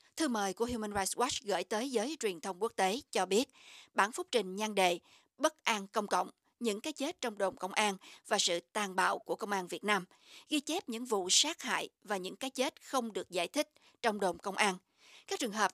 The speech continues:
được giải thích là tự tử đáng ngờ khi bị bắt về đồn công an và nạn công an tra tấn, đánh đập những người bị bắt giữ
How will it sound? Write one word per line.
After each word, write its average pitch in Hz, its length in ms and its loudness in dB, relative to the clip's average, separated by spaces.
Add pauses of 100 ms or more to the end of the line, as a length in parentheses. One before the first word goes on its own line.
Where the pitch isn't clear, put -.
được 202 280 -2
giải 180 200 0
thích - 240 -4
là 202 180 4
tự 180 200 -6
tử 180 380 -2
đáng 240 280 -2
ngờ 202 200 6 (240)
khi 269 120 -6
bị 185 140 -2
bắt 233 200 -2
về 202 140 -2
đồn 180 220 -4
công 190 140 -6
an 190 220 2 (460)
và 233 100 6
nạn 190 240 0
công 220 180 -2
an 202 220 -2
tra 226 180 0
tấn, 233 300 -2 (160)
đánh 247 240 -2
đập 233 180 0
những 202 200 -6
người 208 160 -2
bị 185 140 -10
bắt 233 160 -2
giữ 202 260 0